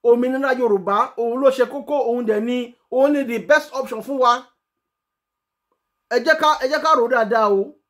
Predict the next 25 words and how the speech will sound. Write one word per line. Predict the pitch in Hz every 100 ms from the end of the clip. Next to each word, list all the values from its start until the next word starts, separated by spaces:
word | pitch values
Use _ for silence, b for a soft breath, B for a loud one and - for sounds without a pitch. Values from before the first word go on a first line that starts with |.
| _ _ _ _ _ _ _ _ _
Kó | 277
má | 320
bàa | 277 240
di | 226 233
gbẹ̀yìn | 196 202 196
ló | 202
ń | 247
dolóko | 233 262 262 240
àdá | 220 185 196
o. | 185 175 - _ _ _ _ _ _ _ 170
Ọlọ́run | 233 233
á | 208
lè | 233
dá, | 190 160 160 _
á | -
ràn | 208 214
wá | 175
lọ́wọ́. | 170 202 208 214 - _ _
A | 226 226
ní | 269 233
jù | 233
báyìí | 277
lọ | 226
lórí, | 247 254 240 220 202 - _ _
ah, | 190 185 180 165 156